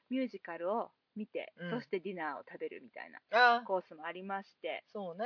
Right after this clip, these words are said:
Speaker 1: そうそう。ほんで、なんか、あの、トップテンのね、
Speaker 2: うん。
Speaker 1: あの、ミュージカル？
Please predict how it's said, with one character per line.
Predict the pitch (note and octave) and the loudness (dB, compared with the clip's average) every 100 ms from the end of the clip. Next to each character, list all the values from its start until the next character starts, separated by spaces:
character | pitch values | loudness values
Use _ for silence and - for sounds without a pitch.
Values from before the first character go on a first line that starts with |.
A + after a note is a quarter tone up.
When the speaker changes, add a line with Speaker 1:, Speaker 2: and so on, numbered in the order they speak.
| E4 | 2
Speaker 1:
そ | G4+ B4 | 4 2
う | |
そ | A4 | 0
う。 | G3+ | -4
ほ | G4 | -6
ん | F#4 | -2
で、 | G4 B3+ | -2 0
な | C4+ | -2
ん | C4+ | -2
か、 | A3 G#3+ - | 0 2 0
あ | |
の、 | G3+ G3+ | -4 -4
ト | G4 | -6
ッ | |
プ | - G4 | -4 -6
テ | G#4+ G4 | -4 -4
ン | |
の | G3+ | -8
ね、 | D3+ A#3+ C#4 | -10 -14 -8
Speaker 2:
う | G3+ | -6
ん。 | F3 - _ _ _ _ _ _ _ | -8 -12 _ _ _ _ _ _ _
Speaker 1:
あ | G3 | -8
の、 | F3+ E3 D#3+ - - _ _ _ _ _ _ - | -8 -10 -12 -12 -14 _ _ _ _ _ _ -12
ミ | G#3+ | -10
ュ | |
ー | |
ジ | F#3 | -10
カ | - - | -10 -8
ル？ | G#3 | -10